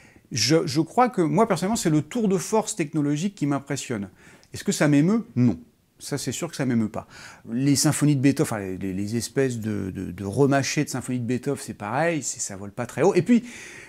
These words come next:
euh, j'ai découvert, euh, comment ça s'appelle ? G P T Jazz. Ouais, G P T Jazz. Et alors, vous avez un, j'ai vu une vidéo d'un, d'un gars qui s'amuse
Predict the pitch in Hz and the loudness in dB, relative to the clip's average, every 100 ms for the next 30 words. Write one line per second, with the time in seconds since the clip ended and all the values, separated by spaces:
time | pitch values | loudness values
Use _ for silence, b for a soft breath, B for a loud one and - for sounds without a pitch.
0 | B - 135 131 123 117 143 165 160 160 | B 0 2 4 2 2 4 6 6 4
1 | 160 185 175 220 240 160 151 147 143 165 | 0 -2 0 2 2 0 -2 -2 -4 -4
2 | 175 170 160 208 - _ - 120 131 120 | -4 -6 -4 -6 -6 _ -12 -10 -6 2
3 | 214 - 202 - 233 120 170 170 110 95 | 2 4 2 4 0 4 4 4 2 -6
4 | - _ _ _ - 82 104 110 107 92 | -12 _ _ _ -16 -10 -10 -8 -8 -8
5 | 87 - 156 160 143 135 180 170 143 127 | -8 0 2 2 2 2 4 6 6 4
6 | 117 110 117 147 127 123 120 143 208 165 | 0 -4 0 2 2 2 2 4 2 2
7 | 131 117 120 135 165 151 - 135 147 202 | 0 0 2 2 2 0 0 2 2 0
8 | 135 | 0